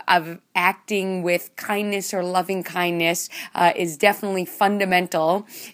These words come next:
to the Jewish people, but also fundamental, I would imagine, to any other religion out there. And on one hand, the number twenty-six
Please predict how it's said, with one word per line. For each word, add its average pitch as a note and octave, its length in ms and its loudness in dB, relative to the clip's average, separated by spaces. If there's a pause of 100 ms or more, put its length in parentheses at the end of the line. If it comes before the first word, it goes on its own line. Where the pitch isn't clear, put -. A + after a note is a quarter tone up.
(100)
to F3+ 440 0
the F3 120 -6
Jewish D4 400 4
people, B3+ 420 2
but F#3+ 160 4
also F#3+ 300 6
fundamental, F#3 680 2
I F3+ 200 6
would E3+ 160 0
imagine, E3 460 -2
to F3+ 180 -2
any G#3 340 2
other F3 260 2
religion D#3+ 600 -4
out D3+ 280 -2
there. B2+ 360 -2 (800)
And G3 460 2 (640)
on A3 180 6
one C#4 200 2
hand, G3+ 440 0
the F3+ 60 -4
number F#3 340 -2
twenty-six F3 960 -4